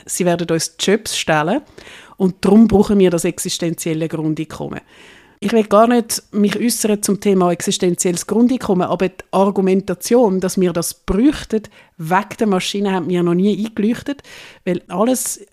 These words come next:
ähm, wo man weiss aus der Geschichte von der Automatisierung vom Arbeitsmarkt, deutet eigentlich darauf hin, dass mehr Technologie im Arbeitsmarkt eigentlich dazu führt, dass eine höhere Nachfrage nach Arbeitskräften entsteht.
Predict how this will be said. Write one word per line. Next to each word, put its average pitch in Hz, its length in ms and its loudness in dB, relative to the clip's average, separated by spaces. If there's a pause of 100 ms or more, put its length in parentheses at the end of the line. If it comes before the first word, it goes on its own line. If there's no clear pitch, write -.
(140)
ähm, 202 500 2 (320)
wo 190 220 0
man 185 240 0
weiss 175 460 0
aus 202 120 -4
der - 120 -8
Geschichte - 520 -8
von 208 120 -4
der 170 160 0
Automatisierung 190 760 -6
vom 175 200 -4
Arbeitsmarkt, 175 840 -2
deutet 190 260 0
eigentlich 165 220 -2
darauf 165 200 -6
hin, 220 280 -2 (540)
dass 185 320 -4
mehr 175 500 4
Technologie 196 680 4
im 180 240 0
Arbeitsmarkt 170 840 0 (340)
eigentlich 165 400 -4
dazu 165 320 -2
führt, 202 480 2
dass 170 160 0
eine 160 80 0 (160)
höhere 196 460 4
Nachfrage 165 560 0
nach 151 100 -2
Arbeitskräften 208 760 -4
entsteht. 156 440 -4